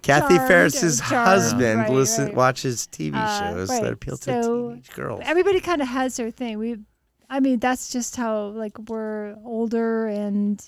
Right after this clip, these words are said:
Speaker 1: That's the house. Okay, so that's
Speaker 2: and I'm
Speaker 1: where
Speaker 2: a s-,
Speaker 1: I belong because
Speaker 2: and I'm a
Speaker 1: that's
Speaker 2: stand-up, so, like, we're usually out
Speaker 1: Oh,
Speaker 2: at night
Speaker 1: yeah.
Speaker 2: anyway. So
Speaker 1: Yeah, you work in the evening. You, you're a
Speaker 2: Right.
Speaker 1: I wouldn't say you're a lady of the night, you, but you do work at night.
Speaker 2: I do work at
Speaker 1: Yes.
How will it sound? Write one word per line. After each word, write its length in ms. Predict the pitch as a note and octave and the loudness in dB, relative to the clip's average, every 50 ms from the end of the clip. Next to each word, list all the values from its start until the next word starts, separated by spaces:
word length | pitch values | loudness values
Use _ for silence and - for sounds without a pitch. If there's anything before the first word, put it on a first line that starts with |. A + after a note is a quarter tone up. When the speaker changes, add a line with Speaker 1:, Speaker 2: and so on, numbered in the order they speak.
| _ _ _ | _ _ _
Speaker 1:
That's 260 | A#2+ B2 C3+ - - | 4 4 4 4 4
the 100 | - B2+ | 4 4
house. 320 | A#2+ B2 A#2 A#2 A2+ - - | 6 6 6 4 4 4 2
Okay, 340 | A2+ G#2+ - A#2+ A2 G#2 | 2 2 4 6 6 6
so 240 | G2+ - - G2 G2 | 4 4 2 2 4
that's 200 | F#2+ G#2 A#2 C4+ | 6 6 6 6
Speaker 2:
and 80 | C#4 D4 | 6 6
I'm 40 | C#4+ | 8
Speaker 1:
where 100 | A2+ G#2+ | 8 8
Speaker 2:
a 40 | G#2 | 8
s-, 80 | G#2+ | 6
Speaker 1:
I 20 | G#2+ | 6
belong 420 | G2 G2+ G2 - E2+ E2+ E2+ - | 4 2 0 0 -2 -4 -6 -8
because 120 | - - - | -6 -2 2
Speaker 2:
and 80 | - C4 | 4 6
I'm 60 | C4 | 6
a 40 | C#4 | 4
Speaker 1:
that's 100 | B3+ - | 4 2
Speaker 2:
stand-up, 680 | - - D#4 B3 B3 B3+ B3 B3+ B3 B3 B3+ A#3+ - | -2 -2 0 0 2 2 2 0 0 0 -2 -4 -6
so, 240 | - - - A#3+ A3+ | -8 -6 -4 -2 -2
like, 280 | A3+ A3+ A3 G#3+ - A#3 | -2 -2 -4 -6 -4 -4
we're 160 | A#3 A3+ A3+ | -2 0 0
usually 360 | A3+ A3+ A#3 A3+ A3+ A3+ G#3 | 2 0 0 -2 -2 -4 -4
out 140 | G3+ G3+ G3+ | -4 -4 -4
Speaker 1:
Oh, 40 | G#3+ | -4
Speaker 2:
at 40 | |
night 200 | G#3+ G#3 G#3+ G#3+ G#3+ | -4 -4 -2 -2 -2
Speaker 1:
yeah. 40 | G#3+ | -2
Speaker 2:
anyway. 380 | A3 A3 A3 A3 A3 A3 A3 | -2 -2 -4 -6 -8 -8 -8
So 200 | A3 - - A3+ | -10 -12 -8 -4
Speaker 1:
Yeah, 100 | - C3 | -2 0
you 180 | A#2+ A2+ A#2 A2+ | 2 2 2 2
work 160 | C3 D3 - - - | 2 -2 -4 -6 -10
in 60 | G2+ | -10
the 80 | E2+ E2 | -10 -10
evening. 240 | E2+ D#2 D#2+ E2 D#2+ E2+ | -12 -16 -20 -20 _ _
You, 180 | G2 A#2 B2+ - - | -6 -6 -6 -4 0
you're 300 | - A#2 A#2 A#2 A2 G#2 | 2 4 6 6 6 6
a 280 | G2 F#2 F2 E2 E2 - _ _ _ _ _ _ _ _ _ _ | 6 4 2 0 -4 -10 _ _ _ _ _ _ _ _ _ _
Speaker 2:
Right. 260 | A#3 A3+ A3 - - - - | -18 -16 -16 -16 -16 -4 2
Speaker 1:
I 40 | F3+ | 4
wouldn't 140 | F#3+ F3+ | 4 6
say 120 | - F#3 E3+ | 8 8 8
you're 120 | D3+ C3 | 8 8
a 40 | A#2+ | 8
lady 300 | B2+ C3 C3+ B2+ B2+ A#2+ | 8 8 8 8 8 6
of 100 | A2+ F#2 | 6 4
the 80 | F#2 G2 | 2 0
night, 300 | G2+ G2+ A2 G#2+ F#2+ E2+ | 2 2 4 4 2 2
you, 180 | F2 F#2+ G#2 G#2 | 0 0 0 0
but 300 | F#2 - - A2 G#2 F#2+ | 0 0 0 0 0 0
you 100 | G#2 A2 G#2+ | -2 -4 2
do 160 | - C#3 C3+ | 4 6 6
work 260 | A#2+ A2+ A#2 A2 - G2+ | 8 8 6 6 4 -2
at 100 | F2 F2+ | -4 -4
night. 340 | F2+ E2+ D2 B1+ G#1 - _ _ _ _ - | -4 -4 -4 -6 -12 -18 _ _ _ _ -6
Speaker 2:
I 60 | B3 | -6
do 220 | G3+ - B3 B3+ A3+ | -2 0 0 0 0
work 220 | A3+ G#3+ G3 - - | -2 -6 -8 -8 -8
at 40 | |
Speaker 1:
Yes. 100 | F#3+ - | -8 -8